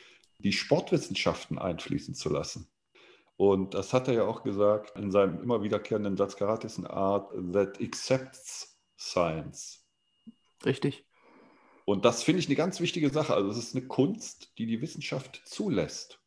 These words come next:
Speaker 1: Ja. Es gibt natürlich Karate-Richtungen, die sich sehr, sehr stark an der Wissenschaft orientieren und vielleicht deshalb die Kunst aus den Augen verlieren. Es gibt vielleicht Karate-Richtungen, die die Kunst sehr, sehr stark im Auge haben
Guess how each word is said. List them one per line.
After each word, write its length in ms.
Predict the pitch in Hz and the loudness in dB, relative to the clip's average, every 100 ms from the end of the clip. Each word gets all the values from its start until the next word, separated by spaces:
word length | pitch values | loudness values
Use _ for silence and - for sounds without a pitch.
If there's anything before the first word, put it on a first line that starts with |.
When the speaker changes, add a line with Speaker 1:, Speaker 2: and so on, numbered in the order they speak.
| _ - | _ -6
Speaker 1:
Ja. 200 | 98 - - - - _ - _ _ | -6 -6 -18 -20 -20 _ -20 _ _
Es 100 | - | 0
gibt 160 | - - | 2 4
natürlich 380 | 180 170 160 - | 2 4 2 4
Karate-Richtungen, 800 | 143 151 151 143 147 156 135 123 | 6 6 6 2 2 0 0 0
die 80 | 123 | 0
sich 200 | 131 127 | 0 -2
sehr, 480 | 98 98 139 131 | -6 0 2 4
sehr 200 | 127 127 | 2 0
stark 420 | 127 - 120 151 - | 0 4 4 4 0
an 120 | 147 | 0
der 120 | 147 | 0
Wissenschaft 440 | 160 160 151 143 - | 0 -2 -2 -2 2
orientieren 580 | 143 139 131 - 151 | 4 2 2 2 2
und 140 | 95 - | 2 0
vielleicht 280 | 120 127 131 | 2 2 0
deshalb 260 | 123 113 | -2 -2
die 140 | 107 - | -4 4
Kunst 400 | - 180 - - | 8 8 6 -2
aus 160 | 143 | -2
den 140 | 151 135 | -2 2
Augen 300 | 143 151 151 | 2 2 -2
verlieren. 480 | 151 143 139 143 143 | -2 2 4 2 0
Es 100 | - | -2
gibt 200 | 147 - | -4 -2
vielleicht 420 | 135 135 139 - | 0 0 -2 -2
Karate-Richtungen, 1300 | 135 127 139 156 147 - - 131 131 - 143 135 131 | -2 0 0 2 2 0 -2 -2 -2 0 0 2 2
die 120 | 113 | 2
die 180 | 113 113 | 0 -2
Kunst 480 | - 233 254 - - | 0 0 0 -4 -6
sehr, 400 | 127 120 160 165 | -8 -2 2 2
sehr 160 | 123 107 | 2 0
stark 400 | - 113 113 - | 0 0 -2 -2
im 120 | 110 | -2
Auge 380 | 101 107 107 107 | 2 2 2 0
haben 240 | 113 135 | -2 -4